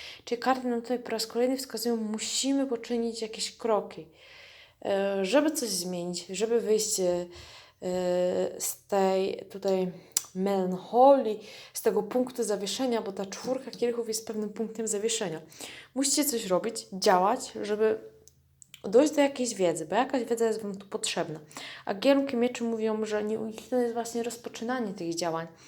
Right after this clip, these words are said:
To są początki każdych przedsięwzięć, projektów. Bo tak jak mówiłam, giermki to są młode osoby aktywne, ale osoby, które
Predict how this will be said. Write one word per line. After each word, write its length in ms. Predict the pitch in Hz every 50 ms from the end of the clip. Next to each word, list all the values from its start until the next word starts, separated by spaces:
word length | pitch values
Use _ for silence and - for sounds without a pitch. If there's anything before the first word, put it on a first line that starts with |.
| - - - - - - -
To 60 | -
są 160 | - - 240 226
początki 640 | - - - - - 262 262 254 254 - - -
każdych 380 | - - 196 185 190 196 190 -
przedsięwzięć, 840 | - - 208 196 - - - - 226 214 202 180 170 175 170 -
projektów. 760 | - - - 202 208 214 220 214 208 220 - - - 185 - -
Bo 400 | - - - - - - - -
tak 80 | 262
jak 100 | 269 262
mówiłam, 340 | 269 269 247 247 214 196 196
giermki 320 | 196 233 233 233 233 -
to 80 | - 233
są 160 | 226 - 220
młode 380 | 220 214 220 233 240 247 233 233
osoby 300 | 226 - - 233 220 233
aktywne, 480 | 233 226 226 - - 233 202 185 190
ale 180 | 202 196 196 196
osoby, 340 | 202 - - 240 233 233 233
które 260 | 240 - 240 233 226